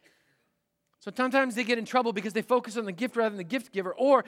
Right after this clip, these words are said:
they discount the gift completely, and in doing so, completely disregard the gift giver.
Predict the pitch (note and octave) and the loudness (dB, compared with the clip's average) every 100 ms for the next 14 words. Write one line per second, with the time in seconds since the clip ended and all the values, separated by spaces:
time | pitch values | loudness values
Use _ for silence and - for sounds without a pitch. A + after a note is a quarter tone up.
0 | - - A#3 G#3 C#4+ - D4 C#4+ B3+ F3+ | -6 -4 -2 0 -2 4 4 2 -4 -4
1 | C4+ - - G#3 - A#3 D4 D#4 - A3 | -6 -6 -6 -6 -6 -6 -4 -2 -2 -4
2 | G#3+ - - A3 A3 A3 C#4+ B3 B3 B3 | -4 -14 -10 -6 -4 -2 -2 0 0 2
3 | B3+ A3 D4 C4 B3+ D4 - C#4 C#4+ D#4 | 0 -2 -4 -4 -4 -4 -6 -2 2 2
4 | D#4+ G#3 D3 C#3 _ C3+ - | -2 -10 -10 -12 _ -16 -16